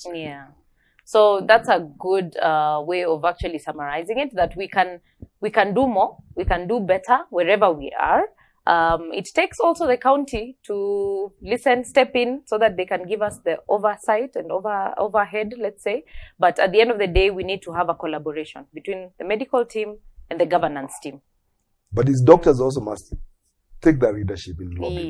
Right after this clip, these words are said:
Speaker 1: Yes.
Speaker 2: I think there's nothing that comes unless you open.
Speaker 1: It's
Speaker 2: Because
Speaker 1: true.
Speaker 2: when your patients are doing well, you feel happy.
Speaker 1: Yes.
Speaker 2: So you lobby for your patients to do well.
Speaker 1: Yes.
Speaker 2: And if you keep on lobbying, people
Speaker 1: Mm.
Speaker 2: listen.
Speaker 1: Yes,
Speaker 2: Yeah.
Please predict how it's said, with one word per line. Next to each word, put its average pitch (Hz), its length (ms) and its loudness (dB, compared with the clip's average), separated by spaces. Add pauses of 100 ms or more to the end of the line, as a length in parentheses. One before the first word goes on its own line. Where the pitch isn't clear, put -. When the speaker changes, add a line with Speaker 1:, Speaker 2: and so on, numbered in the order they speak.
Speaker 1:
Yes. 147 140 -18 (400)
Speaker 2:
I 147 60 -10
think 165 120 2
there's 151 140 6
nothing 160 300 4
that 127 160 4
comes 123 200 -4
unless 101 240 -8
you 98 120 -8
open. - 240 -18
Speaker 1:
It's 196 200 -8
Speaker 2:
Because 151 220 2
Speaker 1:
true. - 40 -20 (100)
Speaker 2:
when 156 100 -4
your 156 100 2
patients 180 320 -2
are 147 80 4
doing 147 220 0
well, 170 320 0 (320)
you 151 100 -10
feel 113 220 -8
happy. - 240 -4 (140)
Speaker 1:
Yes. 156 380 -10 (360)
Speaker 2:
So - 120 -8
you 175 120 -2
lobby 160 460 0 (180)
for 165 100 -12
your 143 100 -6
patients - 360 4
to - 80 -14
do - 160 -12
well. 90 200 -14 (200)
Speaker 1:
Yes. 147 580 -14
Speaker 2:
And 139 220 -6
if 156 120 -6
you 156 180 -10
keep 196 180 -12
on 135 180 -6
lobbying, 113 340 -2 (240)
people 160 380 -6
Speaker 1:
Mm. - 60 -16
Speaker 2:
listen. - 280 -16 (160)
Speaker 1:
Yes, 160 360 -10
Speaker 2:
Yeah. - 160 -20